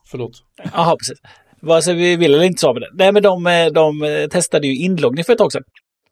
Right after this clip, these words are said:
Speaker 2: Eh, att man kunde skapa ett inlogg om man ville. Eh, och då skapade man det med en e-postadress. Nu har de också lagt upp så man kan logga in med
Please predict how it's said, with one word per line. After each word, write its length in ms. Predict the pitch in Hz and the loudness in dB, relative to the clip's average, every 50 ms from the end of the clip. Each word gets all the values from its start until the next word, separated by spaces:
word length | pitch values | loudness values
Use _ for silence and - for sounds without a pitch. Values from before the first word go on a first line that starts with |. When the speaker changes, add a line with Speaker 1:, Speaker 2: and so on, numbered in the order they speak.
| _ _ _ _ _ _ _ _ _ _ _ _ _ _ _ _ _ _ _ _ _ _ _ _ - 139 | _ _ _ _ _ _ _ _ _ _ _ _ _ _ _ _ _ _ _ _ _ _ _ _ -8 -6
Speaker 2:
Eh, 480 | 139 135 131 131 127 123 123 123 120 127 139 156 - | -4 -2 0 0 0 -2 -2 -4 -6 -8 -10 -10 -10
att 120 | - - - | -12 -10 -8
man 100 | 135 120 | -6 -6
kunde 100 | 131 123 | -6 -4
skapa 220 | - - 120 127 | -6 -4 -6 -4
ett 60 | 120 | -6
inlogg 480 | 139 143 151 139 127 123 131 151 147 - - | -6 -6 -6 -4 -4 -4 -4 -4 -8 -12 -12
om 100 | 147 135 | -6 -4
man 140 | 131 131 135 | -2 -2 -2
ville. 360 | 156 175 190 151 127 151 165 - _ - - - _ _ _ _ _ _ _ | -4 -6 -8 -4 -2 -4 -4 -4 _ -20 -20 -20 _ _ _ _ _ _ _
Eh, 300 | 170 - 139 135 - - - - _ - | -14 -14 -14 -14 -14 -16 -18 -18 _ -16
och 160 | - - - _ _ _ _ _ _ _ _ _ - _ _ 175 165 170 | -16 -16 -16 _ _ _ _ _ _ _ _ _ -20 _ _ -20 -18 -16
då 120 | 156 143 | -14 -10
skapade 320 | - - - - 135 127 | -8 -8 -8 -8 -8 -8
man 80 | 127 135 | -8 -8
det 60 | 131 | -8
med 80 | - 120 | -10 -12
en 100 | 113 - 139 | -12 -10 -10
e-postadress. 600 | 143 - - 123 110 - - 151 139 - - - - | -10 -8 -10 -14 -16 -12 -12 -10 -10 -10 -12 -12 -8
Nu 260 | 170 185 190 190 180 | 0 2 4 4 4
har 120 | 175 175 | 4 0
de 120 | 165 165 156 | 0 0 -2
också 220 | - - - 135 | -4 -6 -8 -8
lagt 180 | 139 135 - 160 | -8 -6 -6 -6
upp 140 | 127 - - | -8 -8 -10
så 100 | - 139 | -14 -14
man 100 | 120 123 | -14 -12
kan 140 | - 120 117 | -12 -8 -8
logga 200 | 123 117 127 123 | -8 -6 -6 -8
in 160 | 117 110 107 | -6 -6 -6
med 280 | 113 110 113 117 113 | -8 -8 -8 -10 -12